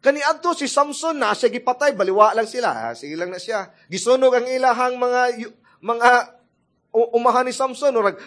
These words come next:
wa pa gyapon sila ipakialam. Ha? Gamay ra ng butanga. Pero karon daghan na gipatay si Samson. Hurag tan-aw nila, "Hala, hurag di na ni maoda." Siguro hurag sobra na ni iyang gibuhat. Siguro ang mga Israelite nakalimot, hinumduman nato,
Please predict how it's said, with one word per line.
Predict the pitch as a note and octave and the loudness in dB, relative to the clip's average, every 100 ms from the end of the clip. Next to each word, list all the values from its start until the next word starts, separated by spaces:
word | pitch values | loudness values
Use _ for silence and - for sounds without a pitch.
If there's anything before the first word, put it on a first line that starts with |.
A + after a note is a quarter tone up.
| - | -2
wa | F#3 - | -2 -2
pa | F#3 | -2
gyapon | F#3+ G3 G3 | 0 -2 -4
sila | G3 G#3 | -6 -6
ipakialam. | G3+ F#3+ G3+ A#3 E3 | -6 -8 -4 -2 -2
Ha? | B2+ C#3 C3+ A2+ | -4 -10 -14 -12
Gamay | B2+ C#3 | -6 -4
ra | E3+ G3+ | -2 -2
ng | A3+ | -4
butanga. | A3+ A3+ B3 B3+ F3 _ _ _ | -6 -8 -8 -10 -14 _ _ _
Pero | C#4+ D4 | -10 -6
karon | D#4 D#4+ D4+ | -4 -4 4
daghan | C4 C#4 D#4+ | 4 4 -4
na | |
gipatay | C#4+ D4 C4+ C4 | -6 -8 -4 -4
si | B3 B3 | -4 -4
Samson. | G#3+ F3+ - F4 E4 _ _ _ _ _ _ _ | -6 -6 -10 -12 -14 _ _ _ _ _ _ _
Hurag | D4 D4+ | -8 -2
tan-aw | D4+ D#4 D4+ D#4+ | 2 2 2 -4
nila, | D#4 D#4 C#4+ - _ _ - | 0 2 0 0 _ _ -8
"Hala, | C#4+ C#4 | -4 -2
hurag | C4 B3 | -4 -6
di | C#4 | -8
na | C#4 | -10
ni | C#4 B3+ | -6 -2
maoda." | - A3 F#3+ A#3+ - _ _ _ _ _ _ _ _ _ - | 0 2 0 -2 -4 _ _ _ _ _ _ _ _ _ -14
Siguro | C#4 C4+ D4+ D4 | -8 -6 -2 0
hurag | C#4 C4+ | 2 0
sobra | - D4 D4 C#4+ | -2 -4 2 2
na | C#4 | 2
ni | C4+ C4 B3+ | -4 -6 -4
iyang | B3 | -4
gibuhat. | A3 F#3+ G#3 A3+ C4+ _ _ _ _ _ _ _ | -4 -4 -2 -4 -8 _ _ _ _ _ _ _
Siguro | - C#4+ B3+ E4 D#4+ | -10 -6 0 0 2
ang | D4+ C#4+ | 2 2
mga | C4+ B3+ | 0 0
Israelite | C#4 - D4+ C#4+ C#4+ | -2 -4 2 2 2
nakalimot, | A#3+ B3+ C4+ D4 B3 B3 | -6 -4 -4 2 0 0
hinumduman | A#3 B3+ C4+ C#4+ D4 C#4+ | -4 -4 -6 -2 -2 2
nato, | C#4 C4+ A#3+ | 0 2 0